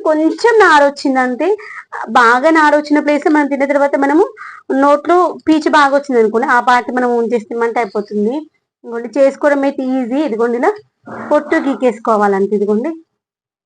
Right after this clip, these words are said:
ఇలా పొట్టు గీకేస్తే మనం బీరకాయ పొట్టు గీకేస్తాం చూడండి, అట్లా ఆ కార్నర్స్ అనేటువంటివి తీసేసేయాలి. దీనికి ఇది మనకి నాలుగు పలకల్లాగా ఉంటుంది, ఒకసారి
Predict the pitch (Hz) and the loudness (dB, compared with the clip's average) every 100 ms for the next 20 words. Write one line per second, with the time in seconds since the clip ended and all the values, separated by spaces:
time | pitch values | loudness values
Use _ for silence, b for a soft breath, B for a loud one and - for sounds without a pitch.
0 | _ _ _ _ 247 247 220 233 220 208 | _ _ _ _ -16 -6 -6 -6 -8 -10
1 | 208 233 220 320 370 B B - 269 247 | -6 -6 -4 -4 -4 B B -8 -6 -2
2 | 285 285 294 285 277 233 240 254 220 247 | 0 2 0 0 -2 -2 -2 -4 -2 -2
3 | 226 214 220 214 233 339 381 _ _ - | 0 0 0 -2 -2 -4 -4 _ _ -14
4 | 247 - 285 269 262 247 247 226 214 226 | -12 0 4 4 2 -2 0 -2 -2 -4
5 | 311 320 294 233 220 214 202 - _ _ | -4 -4 -4 -4 -6 -2 -2 -4 _ _
6 | _ _ _ _ 254 285 285 277 269 269 | _ _ _ _ -10 -6 -4 -4 -4 -4
7 | 302 294 269 277 294 294 262 277 294 269 | -2 2 2 0 0 2 2 2 0 0
8 | 254 262 247 226 220 220 240 - 233 | 0 0 0 -2 0 0 0 -4 -8